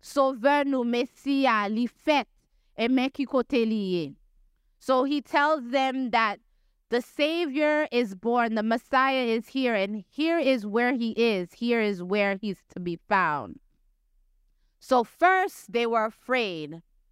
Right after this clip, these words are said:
But then, after the angel goes and gives them the announcement, and they see the host of heaven, all these other angels, singing praises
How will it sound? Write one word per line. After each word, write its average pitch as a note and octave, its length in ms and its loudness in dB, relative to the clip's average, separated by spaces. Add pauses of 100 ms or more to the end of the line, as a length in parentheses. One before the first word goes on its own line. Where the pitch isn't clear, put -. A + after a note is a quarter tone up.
(600)
But A3+ 320 2
then, E4+ 500 0 (340)
after F4+ 640 2
the D#4 240 -2
angel B3 720 0 (380)
goes C#4 420 2
and A#3+ 320 0
gives C4 300 0
them C4 180 2
the A#3+ 120 0
announcement, A3 840 -2 (280)
and B3+ 220 2
they C4+ 140 2
see D#4+ 280 -4
the B3 180 2 (100)
host D4+ 420 0
of A#3 200 2
heaven, A3 500 -2
all C4+ 300 2
these C#4 240 -4 (100)
other B3 340 0
angels, F#3+ 540 -2 (500)
singing D#4 380 0
praises C4+ 680 -2